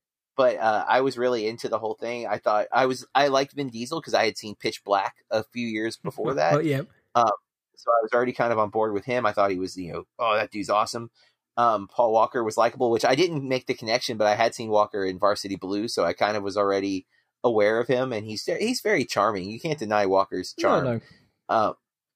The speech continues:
Speaker 1: and it's, it's, man, I think that first movie still holds up. I think it's still entertaining. Um, obviously, the franchise takes a huge hard curve into, uh, the, uh,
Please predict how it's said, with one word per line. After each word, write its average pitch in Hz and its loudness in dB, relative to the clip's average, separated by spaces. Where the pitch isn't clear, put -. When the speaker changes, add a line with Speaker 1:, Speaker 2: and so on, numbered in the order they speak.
Speaker 1:
and 135 2
it's, 151 0
it's, - 0
man, 160 0
I 151 4
think 277 -6
that - 0
first 180 -6
movie 170 -6
still 139 0
holds 131 2
up. 143 2
I 120 2
think 131 -6
it's - -10
still 123 0
entertaining. 117 -6
Um, 101 0
obviously, 156 2
the 110 -4
franchise 120 0
takes 127 -2
a 95 -2
huge 151 -2
hard 120 2
curve 123 0
into, 107 -2
uh, 90 -6
the, 101 -4
uh, 95 0